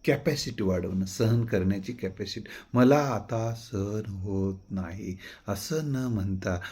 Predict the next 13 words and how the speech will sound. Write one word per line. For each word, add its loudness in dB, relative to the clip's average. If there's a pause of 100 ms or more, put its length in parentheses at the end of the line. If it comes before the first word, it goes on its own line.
(160)
"मला 6 (100)
थोडं 0
थोडं 0
सहन -2
होत 0
आहे -2 (760)
आणि 8
मी 10
थोडं 12
थोडं 6
सहन 4
करू 2
शकतो 4